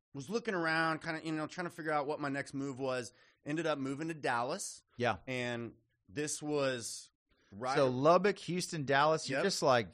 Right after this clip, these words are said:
Speaker 1: Oh, yeah, all
Speaker 2: getting the
Speaker 1: around.
Speaker 2: whole
Speaker 1: Started
Speaker 2: state.
Speaker 1: in Austin, to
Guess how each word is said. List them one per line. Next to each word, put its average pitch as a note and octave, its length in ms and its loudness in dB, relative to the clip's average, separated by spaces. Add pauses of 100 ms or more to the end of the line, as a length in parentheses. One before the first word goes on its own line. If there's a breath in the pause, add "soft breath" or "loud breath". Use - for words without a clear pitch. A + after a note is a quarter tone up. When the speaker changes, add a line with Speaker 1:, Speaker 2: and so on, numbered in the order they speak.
Speaker 1:
Oh, E3+ 200 4
yeah, F#3+ 220 6
all D3 120 2
Speaker 2:
getting E3 140 2
the E3+ 60 4
Speaker 1:
around. E3+ 160 6
Speaker 2:
whole D#3+ 100 6
Speaker 1:
Started D3+ 360 2
Speaker 2:
state. F3 80 0
Speaker 1:
in F#3 120 0
Austin, D#3+ 480 -2
to - 60 -12